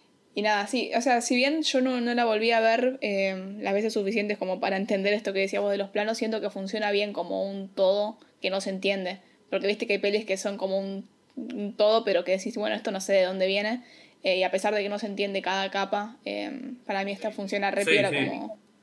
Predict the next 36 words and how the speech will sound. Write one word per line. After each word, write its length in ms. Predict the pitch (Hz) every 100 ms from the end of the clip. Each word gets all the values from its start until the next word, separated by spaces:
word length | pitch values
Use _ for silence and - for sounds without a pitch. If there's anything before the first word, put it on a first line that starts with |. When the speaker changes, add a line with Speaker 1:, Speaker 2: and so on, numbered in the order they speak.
| _
Speaker 1:
como, 340 | - 185 170 190
bueno, 180 | 190
la 120 | 185 185
veo 260 | 196 208
y, 260 | 185 127 -
y 80 | 196
a 60 | 185
ver 100 | 196
qué 100 | 196
pasa. 340 | 190 196 208 - _ _ _ - - -
Speaker 2:
Claro, 200 | 143 135
es 60 | 147
que 120 | 127
funciona 420 | 117 110 170 160 117
porque 460 | 113 113 110 - - - 151
uno 220 | 151 143
no 400 | 139 127 131 139
busca, 340 | 147 - 135
digamos, 400 | 120 123 127 123 -
al 160 | 127 123
menos 300 | 143 139 135
en 320 | 117 113 104
primer 340 | 117 120 123
visionado, 680 | 131 127 120 127 127 107 -
entender 440 | 120 117 123 127
todo 180 | 160 180
porque 220 | 127 -
es 100 | 110
medio 640 | 120 120 120 110 107 104 -
la 160 | 110
vida 200 | 113 120
misma, 300 | 120 135 104 104
¿no? 140 | 127
O 40 |
sea, 120 | 123 110
como 460 | 107 98 95 -